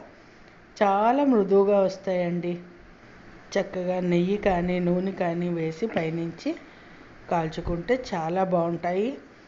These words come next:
మనము ఒక్కొక్కసారిని మన కోరికల్ని చంపుకోవాల్సిన పని లేదండి. ఆ, రెండోది ఏంటంటే కొంచెం నెయ్యి కూడా తినవచ్చని చెప్తున్నారు ఇవాళ రేపు డాక్టర్లు. So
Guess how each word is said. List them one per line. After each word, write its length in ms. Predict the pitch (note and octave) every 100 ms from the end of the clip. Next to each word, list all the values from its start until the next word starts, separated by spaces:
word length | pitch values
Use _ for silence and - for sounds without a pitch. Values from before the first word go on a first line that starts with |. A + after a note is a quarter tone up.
| - - - -
మనము 720 | B3+ B3 A#3 A3+ A3+ A3 A3 G#3+
ఒక్కొక్కసారిని 1080 | G#3+ A3+ G#3+ A3 G#3 G#3+ G3+ G#3+ A3+ A3 G#3
మన 360 | G3+ G3 G3 G3
కోరికల్ని 760 | G3+ G3 G3+ G#3+ G#3 G3+ G3+ G3+
చంపుకోవాల్సిన 680 | F#3+ F3+ - F#3+ F#3+ F#3+ G3+
పని 340 | F#3+ F#3 F3 F3
లేదండి. 560 | F#3 F3+ F3 F3 A#3+ - - - - - - - -
ఆ, 720 | G3+ G3 G3 F#3+ F#3 F#3 F#3 F#3
రెండోది 440 | G#3 A#3 A#3 G#3+
ఏంటంటే 400 | G3+ G3+ F#3+ A3
కొంచెం 400 | G#3+ G#3 G3+ G3
నెయ్యి 280 | F#3 F3+ F#3
కూడా 300 | F3+ F3+ F#3+
తినవచ్చని 680 | F#3 F3+ F3+ F3+ F3+ F#3+ F#3 F3+
చెప్తున్నారు 520 | E3 - F3 E3 E3
ఇవాళ 380 | E3 D#3+ E3+ F3
రేపు 280 | F3 F3 F#3
డాక్టర్లు. 880 | F3 E3 - F3 E3 G3+ C4+ - - - - - - -
So 380 | G#3 G3 F#3+